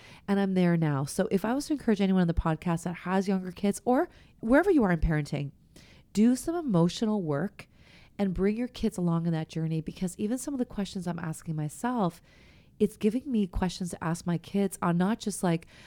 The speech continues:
"How are you doing at school? How are you doing with your friends?" You know, when they were young, "Are you being bullied? Is anything happening that I should be made am-, aware of?" But actually asking some of those feeling questions that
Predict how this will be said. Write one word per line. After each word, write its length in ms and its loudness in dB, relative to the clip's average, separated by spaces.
"How 160 -2
are 40 2
you 80 4
doing 200 6
at 80 0
school? 520 -2
How 140 -4
are 20 2
you 60 2
doing 160 2
with 120 -2
your 60 -2
friends?" 580 -6
You 80 -2
know, 100 2
when 120 -2
they 100 2
were 60 2
young, 260 0
"Are 80 0
you 80 2
being 220 0
bullied? 400 2
Is 120 -2
anything 300 0
happening 380 0
that 60 4
I 20 2
should 160 -6
be 100 2
made 200 4
am-, 160 -2
aware 280 -2
of?" 200 -6
But 180 -4
actually 460 -8
asking 400 -2
some 200 -4
of 60 0
those 220 0
feeling 640 -4
questions 560 -2
that 100 -2